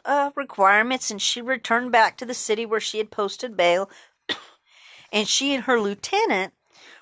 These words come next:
were placed in prison to await a trial in twelve days.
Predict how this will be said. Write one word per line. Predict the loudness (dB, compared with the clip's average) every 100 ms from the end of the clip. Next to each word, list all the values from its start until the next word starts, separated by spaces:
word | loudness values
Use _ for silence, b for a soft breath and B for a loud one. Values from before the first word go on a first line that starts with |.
| b
were | -2
placed | -2 0 0 0 -6
in | -8
prison | -2 2 2 2 -4
to | 0
await | 2 2 0
a | 0
trial | -2 2 4 6 4 -2
in | -8
twelve | -14 -4 2 4 6 4 -2 _ _ -4
days. | 0 0 -2 -8 -18 -18